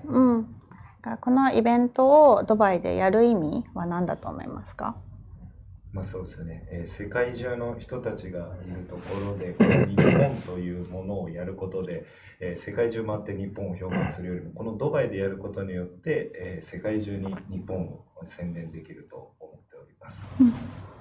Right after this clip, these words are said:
Speaker 1: Yeah. Uh, we can see some Japanese in Dubai also. But the most important thing for us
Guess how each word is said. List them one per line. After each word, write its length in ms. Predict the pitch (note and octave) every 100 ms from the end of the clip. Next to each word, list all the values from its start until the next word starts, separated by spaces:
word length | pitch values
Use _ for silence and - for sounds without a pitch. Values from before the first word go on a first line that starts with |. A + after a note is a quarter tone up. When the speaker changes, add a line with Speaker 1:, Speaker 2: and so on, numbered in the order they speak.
| - - - _ - - -
Speaker 1:
Yeah. 280 | A#3 A3+ G#3+ - - - -
Uh, 380 | G#3+ A3 A3 A3
we 140 | A#3+
can 220 | A#3+ C4+
see 540 | B3 C#4 C4 G3+ G3 G#3+
some 300 | A3+ G#3+ G3+
Japanese 520 | G3+ - G3+ G#3 G3+
in 180 | G#3 F#3
Dubai 400 | F#3 F3+ F3 D3+ E3 -
also. 560 | E3+ F3 - C#4+ - - - - -
But 100 | G3+
the 80 | G3+
most 300 | A#3 C4+ -
important 560 | C4 A#3+ B3 B3+ B3 B3
thing 160 | A#3
for 380 | A#3 - G3 -
us 400 | G#3 E3+ A3 -